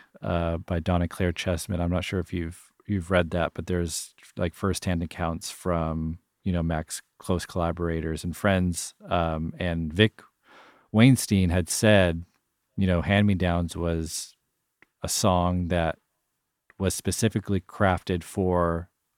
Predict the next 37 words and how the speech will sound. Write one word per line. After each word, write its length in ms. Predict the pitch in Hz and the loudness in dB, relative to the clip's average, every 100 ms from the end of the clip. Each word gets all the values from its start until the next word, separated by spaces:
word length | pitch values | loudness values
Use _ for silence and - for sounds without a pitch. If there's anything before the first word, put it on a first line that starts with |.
| - | -6
the 80 | 92 | -4
Circles 460 | - 92 - 85 | -2 -2 -4 -6
album. 540 | - 82 82 - - 107 | -2 -2 -2 -6 -12 -8
I'm 100 | - | 2
not 140 | 98 90 | 4 4
sure 140 | 107 | 2
if 120 | 90 | 0
it 60 | 95 | 0
was 160 | 85 - | -2 -4
titled 400 | - 98 107 101 | -2 2 2 0
Circles 340 | 113 117 107 | -2 0 0
at 120 | 107 | 2
that 180 | 107 104 | 0 -2
point, 320 | - 110 107 | 0 0 0
but 220 | - 82 - | -2 -4 -4
he 160 | 92 | -4
had 180 | 85 85 | -4 -4
said 320 | - 95 87 | 0 0 0
that 200 | 82 80 - - - - - _ _ | -2 -4 -6 -20 -20 -20 -20 _ _
it 80 | 98 | 0
was 160 | 95 | 2
one 140 | 95 98 | 4 4
of 60 | |
the 60 | 92 | 4
few 460 | - 104 95 92 90 | 0 2 2 2 2
that 260 | 90 80 | 0 0
he 200 | - 95 | -2 -6
consciously 640 | 85 - 92 87 92 - 87 | -6 0 0 0 -2 -4 -2
made 380 | 85 85 82 | -2 0 -2
with 380 | 85 87 85 - - | -2 -2 -2 -6 -4
this 280 | 90 - - | -4 -4 -4
n-, 160 | 90 - | -6 -6
second, 580 | - - 98 - 82 - - | -6 2 2 2 -6 -8 -6
secondary 680 | - 101 95 90 87 85 82 - | 0 0 2 0 2 0 -4 -4
project 460 | 101 87 90 78 | 0 0 0 -6
to 240 | - 95 87 | -6 -6 -4
Swimming 600 | - 98 92 85 78 | -4 -2 -2 -2 -4